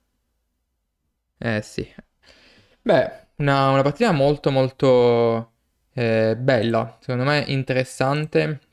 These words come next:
anche la, l'attacco che, che è stato creato. Magari rivediamola proprio velocemente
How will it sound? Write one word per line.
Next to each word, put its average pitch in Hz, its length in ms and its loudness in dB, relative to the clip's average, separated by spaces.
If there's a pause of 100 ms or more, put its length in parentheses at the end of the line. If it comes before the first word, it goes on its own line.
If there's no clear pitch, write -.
(600)
anche 135 680 -2 (420)
la, 127 380 0
l'attacco 131 600 0
che, 123 240 4
che 127 80 0
è 123 40 2
stato 123 280 -6
creato. 123 440 0
Magari 143 380 0
rivediamola 123 880 -2 (260)
proprio 117 760 -2 (500)
velocemente 127 1080 -6